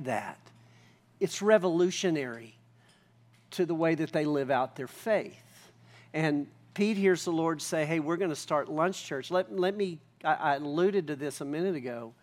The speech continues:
In two thousand seven, we moved into this building. The Lord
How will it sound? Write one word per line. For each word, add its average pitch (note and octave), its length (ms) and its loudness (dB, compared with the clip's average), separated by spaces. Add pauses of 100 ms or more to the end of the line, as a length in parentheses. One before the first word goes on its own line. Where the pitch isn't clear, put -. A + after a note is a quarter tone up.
(580)
In D#3 100 -4
two G#3+ 220 -4
thousand F3 440 4
seven, C#3 600 0
we D#3 120 -2
moved D#3+ 280 0
into D3 260 -6 (160)
this D3 240 -4
building. B2+ 520 -6 (840)
The D#3 60 -4
Lord F3+ 340 6